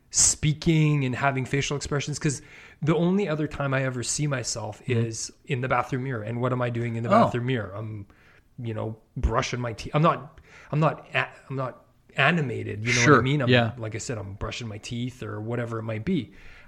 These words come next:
Speaker 1: But there, you're, you're animated. You're, you know, showing emotion and you're speaking or you're laughing or
Speaker 2: Yeah.
Speaker 1: whatever. And for me, it's kind of, I don't know. It's not, it's, it's for sure not my most favorite thing in the world. I, it doesn't make me feel, uh,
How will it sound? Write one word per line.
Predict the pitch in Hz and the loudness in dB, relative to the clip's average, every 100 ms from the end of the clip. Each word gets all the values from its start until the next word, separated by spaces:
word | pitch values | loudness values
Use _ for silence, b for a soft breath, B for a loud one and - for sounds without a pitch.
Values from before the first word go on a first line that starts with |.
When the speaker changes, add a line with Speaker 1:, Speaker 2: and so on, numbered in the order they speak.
| b - | b 0
Speaker 1:
But | 131 - | 0 0
there, | 151 127 175 190 127 | -2 4 6 6 4
you're, | 120 120 120 120 113 _ - 262 | 2 2 2 0 -4 _ -20 -8
you're | 127 123 | -2 0
animated. | 131 196 190 113 104 110 | 4 4 4 0 -4 -4
You're, | 113 117 117 107 101 b b b b _ _ 147 | -2 -2 0 -2 -6 b b b b _ _ -8
you | 120 | -8
know, | 113 120 - - - - _ _ _ - | -6 -10 -14 -20 -20 -20 _ _ _ -12
showing | - 131 131 | -2 0 2
emotion | 135 139 156 - 120 110 | 6 6 6 4 -2 -4
and | 110 113 | -6 -8
you're | 110 | -6
speaking | - 151 156 151 123 113 107 | -2 2 2 2 -2 -4 -4
or | 107 | -4
you're | 117 | -2
laughing | 117 127 143 - 123 107 104 110 | 0 2 2 0 -8 -8 -4 4
or | |
Speaker 2:
Yeah. | 139 139 | 6 6
Speaker 1:
whatever. | 113 131 135 135 165 123 | 4 2 4 4 2 -2
And | 110 110 - | -4 -8 -12
for | - 135 | 0 0
me, | 135 175 | 2 2
it's | 151 | 0
kind | - 123 123 | -4 -4 -2
of, | 120 110 - b b b b - | -2 -4 -10 b b b b 0
I | 180 | 2
don't | 180 | 4
know. | 131 127 | 0 -2
It's | 143 | -2
not, | 165 147 - | 0 -2 -2
it's, | 143 - - | -6 -8 -8
it's | 131 | -8
for | - 127 | -6 -6
sure | - 120 | -4 -6
not | 110 | -6
my | 110 | -8
most | 104 104 | -8 -10
favorite | - 104 104 | -10 -12 -10
thing | 104 | -12
in | 98 | -10
the | 98 | -10
world. | 95 92 98 | -10 -10 -10
I, | 107 | -8
it | 123 | 2
doesn't | 160 147 | 4 4
make | 143 127 | 0 -2
me | 120 | -6
feel, | - 127 113 110 104 | -6 -6 -4 -4 -6
uh, | 98 95 98 | -6 -8 -10